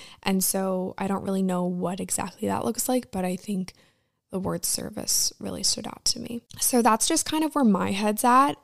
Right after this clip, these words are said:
I encourage you to make a list of words that speak to you. Really think about them, pray on them, sleep on them,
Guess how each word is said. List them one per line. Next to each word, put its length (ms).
I 100
encourage 320
you 60
to 80
make 160
a 60
list 340
of 120
words 300
that 160
speak 340
to 120
you. 400
Really 260
think 360
about 340
them, 460
pray 300
on 200
them, 320
sleep 420
on 240
them, 320